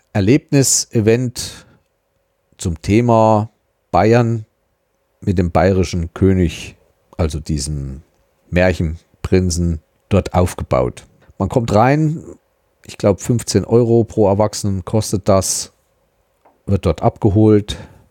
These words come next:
von den Gastgebern, kriegt erst eine Erläuterung, wie das damals alles war. Ich will nicht zu viel erzählen, wer Lust hat, dorthin zu gehen, sollte das machen. Kommt dann auch in einen Raum, wo man dann richtige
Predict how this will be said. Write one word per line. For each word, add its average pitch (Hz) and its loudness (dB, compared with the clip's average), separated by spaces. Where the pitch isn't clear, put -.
von - -8
den 69 -8
Gastgebern, 101 0
kriegt - -2
erst - 0
eine 98 0
Erläuterung, 120 2
wie 104 2
das 98 2
damals 92 2
alles 82 -2
war. 123 4
Ich - -12
will 107 -2
nicht 104 -4
zu - -6
viel 127 2
erzählen, 113 2
wer 92 2
Lust 101 -4
hat, 104 0
dorthin 101 -2
zu 95 -10
gehen, 95 0
sollte 92 0
das 78 -6
machen. 120 -2
Kommt 104 0
dann 95 2
auch 95 2
in 98 2
einen 98 2
Raum, 107 2
wo 95 -4
man 90 -2
dann 92 -2
richtige 85 -2